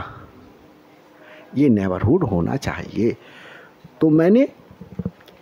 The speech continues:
इससे पिछली जो video बनाई है उसमें मैंने शो किया कि एक open interval, ये एक open interval है students,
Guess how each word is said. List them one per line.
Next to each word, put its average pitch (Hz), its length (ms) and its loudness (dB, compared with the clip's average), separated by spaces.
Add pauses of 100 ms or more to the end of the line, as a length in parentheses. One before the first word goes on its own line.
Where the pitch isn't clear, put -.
(280)
इससे - 260 0
पिछली 214 340 2
जो 233 120 4
video 139 280 4
बनाई 113 320 2
है 196 200 2 (220)
उसमें 156 260 0
मैंने 101 320 2
शो 113 160 0 (100)
किया 113 240 -2
कि 208 300 -4
एक - 280 0
open 175 300 2
interval, 120 500 0 (800)
ये 110 200 0
एक 98 200 -4
open 110 260 -2
interval 143 380 -2
है - 1300 -10
students, 120 540 -4